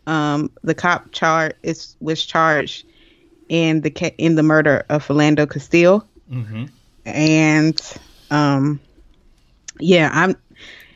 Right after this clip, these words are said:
Speaker 1: I kinda hold my breath 'cause it's kinda like he's charged, but is he gonna be, you know, is he actually going,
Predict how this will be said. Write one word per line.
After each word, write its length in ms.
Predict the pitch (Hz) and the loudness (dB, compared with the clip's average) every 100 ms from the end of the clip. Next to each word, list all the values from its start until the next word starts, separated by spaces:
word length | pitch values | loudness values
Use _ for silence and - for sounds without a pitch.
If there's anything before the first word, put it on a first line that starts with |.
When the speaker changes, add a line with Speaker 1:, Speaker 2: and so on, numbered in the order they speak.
| _ | _
Speaker 1:
I 100 | 196 | 0
kinda 240 | 240 302 226 | 2 2 2
hold 220 | 208 208 | 2 2
my 120 | 180 | 2
breath 360 | 165 180 208 - | 0 0 0 -2
'cause 160 | 190 | -6
it's 100 | 175 | -6
kinda 240 | - 175 170 | -6 -4 -2
like 360 | 165 156 151 | -2 -4 -6
he's 280 | - 196 185 | -6 -8 -8
charged, 460 | - 185 196 196 - | -2 2 2 0 -4
but 160 | 160 | -8
is 160 | 160 160 | -8 -10
he 140 | 196 | -10
gonna 200 | 180 160 151 - | -8 -8 -8 -8
be, 480 | 170 160 156 151 - | -4 -2 -2 -4 -6
you 140 | 175 185 | -2 2
know, 320 | 131 117 156 _ _ _ _ _ - | 2 0 -4 _ _ _ _ _ -2
is 180 | 175 | -2
he 240 | - 202 170 | 2 2 4
actually 440 | 156 170 160 147 | 2 0 0 -2
going, 400 | 143 147 143 139 | 0 2 2 -2